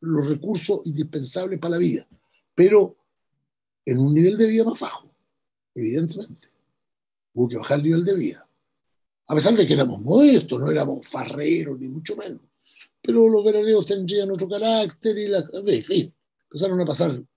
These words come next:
cosas de ese tipo. Y así fue. Y yo creo que ellos lo entendieron. Y bueno, salir de esto. Entonces mucha gente me pregunta,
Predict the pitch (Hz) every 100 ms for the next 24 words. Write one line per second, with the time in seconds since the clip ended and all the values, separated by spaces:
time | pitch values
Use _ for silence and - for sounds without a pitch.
0 | _ - - 143 113 101 165 _ _ _
1 | _ _ _ _ _ _ _ _ _ -
2 | 151 139 - - - - _ _ _ _
3 | _ _ _ _ _ _ _ 135 147 170
4 | 180 - _ _ _ _ - 143 165 143
5 | 151 147 135 139 120 170 196 240 226 220
6 | 208 - _ _ _ _ _ _ _ _
7 | _ _ _ _ _ _ _ _ _ _
8 | _ _ _ _ _ _ - 147 - 87
9 | 87 _ _ _ _ _ _ - 135 165
10 | 180 208 156 - - - 156 151 170 170
11 | 151 175 185 180 175 175 175 185 165 175